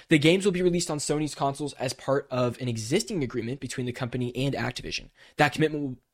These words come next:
that commitment will remain in effect for at least the next two years, Bloomberg says, citing four people with knowledge of the deal.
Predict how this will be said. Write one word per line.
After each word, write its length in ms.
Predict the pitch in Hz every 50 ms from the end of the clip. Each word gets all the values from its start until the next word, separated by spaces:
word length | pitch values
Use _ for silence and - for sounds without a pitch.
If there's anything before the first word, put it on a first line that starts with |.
| _ -
that 160 | 151 180 -
commitment 380 | - 175 165 156 160 156 113 127
will 160 | 131 127 120
remain 420 | 120 123 113 113 123 139 165 185
in 80 | 160 156
effect 320 | 139 - - 123 117 - -
for 120 | - 127
at 80 | 117 - 113
least 280 | 113 127 143 139 -
the 80 | - 123
next 280 | 117 113 107 - -
two 100 | - 117
years, 300 | 107 113 123 127 117 -
Bloomberg 360 | - - - 53 - 71 - -
says, 300 | - - - - - - _ - -
citing 300 | - - 139 131 123 117
four 260 | 110 - 143 147 143
people 320 | - - - 123 120 120 117
with 160 | 117 113 -
knowledge 300 | 113 110 107 107 101 -
of 80 | 101 98
the 60 | 82
deal. 300 | - - 69 - - -